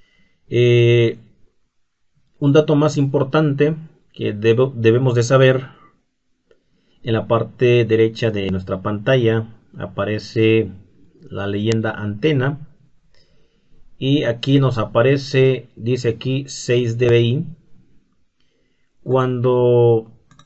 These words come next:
eh, queremos utilizar toda su capacidad de nuestra antena, pues tenemos que tener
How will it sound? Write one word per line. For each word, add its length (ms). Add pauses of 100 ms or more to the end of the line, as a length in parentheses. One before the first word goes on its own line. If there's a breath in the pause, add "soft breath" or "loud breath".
(460)
eh, 500
queremos 340
utilizar 560 (800)
toda 360
su 260
capacidad 640
de 100
nuestra 300
antena, 400
pues 140
tenemos 360
que 100
tener 520